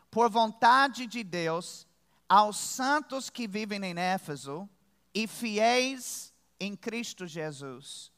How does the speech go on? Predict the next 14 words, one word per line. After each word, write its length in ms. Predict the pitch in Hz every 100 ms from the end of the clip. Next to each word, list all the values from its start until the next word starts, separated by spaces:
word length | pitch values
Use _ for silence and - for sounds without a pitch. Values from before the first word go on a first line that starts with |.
| _ _ _ _ _ _ _ _ _ -
Observe 540 | - 220 - 285 311 302
que 160 | 262
Paulo 400 | 220 247 254 262
direciona 720 | 214 233 247 - 220 226 240 208
a 60 |
sua 260 | - 226 208
carta 720 | - 196 214 220 - 147 139 - _ _ _ _
para 300 | 226 233 233
os 240 | 208 214
santos 880 | - - - 254 285 320 - 294 -
que 260 | - 247 220
vivem 680 | 180 156 214 254 233 269 269
em 180 | 269 208
Éfeso 720 | 170 165 175 151 175 226